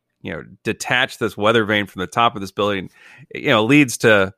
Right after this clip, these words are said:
them almost falling off. And then, you know, like Nick said, there, there's this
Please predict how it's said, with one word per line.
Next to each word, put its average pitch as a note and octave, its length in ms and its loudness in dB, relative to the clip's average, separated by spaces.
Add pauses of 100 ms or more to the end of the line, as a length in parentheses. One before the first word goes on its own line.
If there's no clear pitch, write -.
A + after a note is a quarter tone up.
(120)
them G2+ 640 -2 (420)
almost C#3 380 0
falling A2+ 340 2
off. B2+ 240 0
And A2 120 -4
then, B2 320 -2
you B2+ 100 -6
know, G#2 60 -2
like G2+ 220 -4
Nick A#2 140 -6
said, B2 220 0
there, G2+ 140 0
there's G2 200 -2
this F#2+ 300 -8